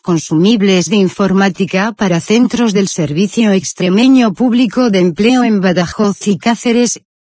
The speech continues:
Expediente S cero uno barra dos mil trece.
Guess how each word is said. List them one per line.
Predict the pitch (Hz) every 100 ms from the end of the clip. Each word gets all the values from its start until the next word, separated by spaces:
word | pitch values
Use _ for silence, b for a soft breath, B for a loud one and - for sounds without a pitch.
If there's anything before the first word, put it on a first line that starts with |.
| _ _
Expediente | - 196 - - 190 196 151 135 147 135 - _ _ _ _ _
S | - 190 - 208
cero | 262 269
uno | 277 254 208
barra | 180 214 196 220
dos | 185 202 185
mil | 151 185 220
trece. | 196 185 - 131 127